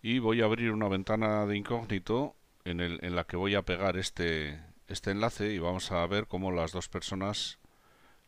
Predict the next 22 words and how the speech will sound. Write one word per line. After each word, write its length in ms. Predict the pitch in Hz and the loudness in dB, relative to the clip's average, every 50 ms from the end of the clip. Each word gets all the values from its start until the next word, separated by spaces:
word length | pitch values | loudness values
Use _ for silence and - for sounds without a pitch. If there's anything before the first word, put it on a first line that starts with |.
| - | -10
lo 120 | - 80 80 | -6 -4 -4
están 260 | 80 - - 90 87 85 | -4 -2 -4 -4 -2 -2
viendo 240 | 90 92 98 98 95 | -2 -2 0 0 0
a 40 | |
la 100 | 82 73 | 0 0
vez. 380 | 69 69 67 65 - - - - 73 | -2 -4 -6 -8 -10 -14 -18 -18 -18
Entonces 400 | 71 73 - 80 78 80 78 76 | -16 -12 -12 -10 -10 -10 -8 -6
voy 140 | 82 85 85 | -4 -4 -4
a 60 | 85 | -4
colocar 440 | - - 82 82 80 - 87 85 87 | -4 -6 -6 -6 -4 -4 -4 -4 -4
esto 280 | 92 - - - 73 | -6 -6 -8 -8 -8
en 100 | 69 71 | -8 -8
media 240 | 78 80 80 82 87 | -6 -6 -6 -6 -6
pantalla. 640 | - 95 95 98 - 110 113 110 101 107 127 143 - - - _ _ - - _ _ _ _ - - - - - _ _ _ - - - _ _ _ - - - - - _ _ - - _ _ _ _ _ _ _ _ _ _ _ _ _ _ _ _ _ _ _ _ - - _ _ _ - - - - _ _ _ - _ _ _ _ _ _ _ _ _ - - - - - - - - | -6 -6 -8 -6 -4 -4 -4 -2 -4 -4 -6 -8 -10 -16 -20 _ _ -20 -20 _ _ _ _ -20 -20 -20 -20 -20 _ _ _ -20 -20 -20 _ _ _ -20 -20 -20 -20 -20 _ _ -20 -20 _ _ _ _ _ _ _ _ _ _ _ _ _ _ _ _ _ _ _ _ -20 -20 _ _ _ -20 -20 -20 -20 _ _ _ -20 _ _ _ _ _ _ _ _ _ -20 -20 -20 -20 -20 -20 -18 -14
Y 80 | - 76 | -12 -8
voy 260 | 73 78 80 80 80 | -6 -4 -4 -2 -2
a 60 | 80 | -2
abrir 280 | 80 80 82 92 87 78 | -2 -2 -2 -4 -4 -4
una 140 | 80 80 | -4 -4
ventana 400 | 78 80 82 80 - 87 87 90 | -4 -4 -4 -4 -4 -4 -4 -2
de 100 | 87 90 | -4 -4
incógnito 680 | 92 98 - 117 117 117 110 107 101 - 107 110 117 | -4 -4 -4 -4 -2 -2 -2 -4 -4 -4 -6 -6 -6